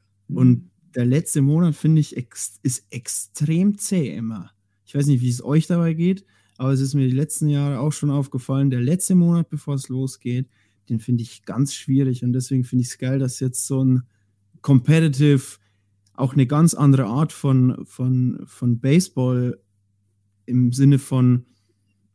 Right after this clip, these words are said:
Speaker 2: jeder spielt für seine Nation und es ist ja doch was anderes, gell? Wenn du da so, du bist ja schon proud und, und die Jungs haben Bock.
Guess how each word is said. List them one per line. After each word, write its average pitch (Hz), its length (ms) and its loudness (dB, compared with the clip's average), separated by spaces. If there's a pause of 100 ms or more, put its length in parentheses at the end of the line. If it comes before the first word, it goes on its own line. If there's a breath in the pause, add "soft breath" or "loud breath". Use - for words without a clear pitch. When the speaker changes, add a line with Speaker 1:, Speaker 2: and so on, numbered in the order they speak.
(280)
Speaker 2:
jeder 139 260 4
spielt 135 260 0
für 135 140 -4
seine 135 300 2
Nation 135 600 0
und 160 120 2
es 131 100 -2
ist 131 140 -6
ja 135 80 -4
doch 131 240 -6
was 123 180 -6
anderes, 131 560 -6
gell? 127 220 -6
Wenn 127 180 0
du 120 180 -6
da 123 140 -4
so, 123 260 -6
du 120 160 -10
bist 127 220 -12
ja 127 100 -6
schon 127 460 0 (960 soft breath)
proud 139 440 4
und, 120 180 0
und 120 300 -2
die 123 160 0
Jungs 143 320 6
haben 127 180 4
Bock. 151 400 0